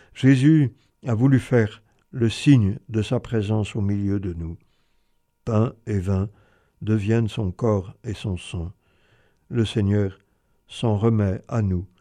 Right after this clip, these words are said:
pour que le signe de sa présence soit célébré. Soyons dans l'admiration, frères et sœurs chrétiens, et l'action de grâce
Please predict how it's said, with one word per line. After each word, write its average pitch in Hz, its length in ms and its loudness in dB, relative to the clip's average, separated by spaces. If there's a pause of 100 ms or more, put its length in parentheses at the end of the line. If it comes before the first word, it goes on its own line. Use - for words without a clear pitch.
(500)
pour 107 200 -6
que - 80 0
le 110 140 4
signe 135 340 0
de 120 100 2
sa 131 160 0
présence 117 460 -2
soit 104 240 -6
célébré. 95 600 -2 (760)
Soyons 170 560 4
dans 123 140 2
l'admiration, 123 800 2
frères 104 320 -6
et 101 60 -4
sœurs 107 280 -6
chrétiens, 104 460 -10 (280)
et 120 120 -4
l'action 120 380 -2
de 123 100 -2
grâce 101 440 -10